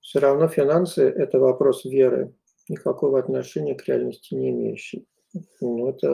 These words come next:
это глобальный, конечно, вопрос. Финансы — это не вопрос веры. Финансы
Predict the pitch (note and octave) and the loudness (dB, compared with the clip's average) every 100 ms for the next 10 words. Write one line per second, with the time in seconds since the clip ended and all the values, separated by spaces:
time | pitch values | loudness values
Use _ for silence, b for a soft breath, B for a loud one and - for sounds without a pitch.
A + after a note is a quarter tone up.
0 | C#3 - - C3 C3+ C#3+ C#3 A#2+ A#2 A#2 | 2 2 2 2 4 6 6 4 2 0
1 | B2+ A#2 - B2+ B2 B2+ B2 A2+ - _ | 0 0 -2 0 2 4 2 2 -4 _
2 | _ B B B B B B B - - | _ B B B B B B B -18 0
3 | D3 F3 G#3+ - D#3+ E3 - _ _ _ | 4 6 4 2 -2 -4 -12 _ _ _
4 | _ _ _ _ _ _ _ _ _ _ | _ _ _ _ _ _ _ _ _ _
5 | _ _ _ - C3+ C#3 D3 D#3 F3+ D#3+ | _ _ _ 0 0 2 4 4 6 4
6 | A#2 A#2+ C3 A2 - - _ _ _ _ | 2 4 4 4 0 -8 _ _ _ _
7 | _ _ _ _ _ _ _ _ _ _ | _ _ _ _ _ _ _ _ _ _
8 | - - _ _ B2+ B2 G#3 G3+ - D3 | -20 -20 _ _ -2 2 2 2 0 0
9 | - | 0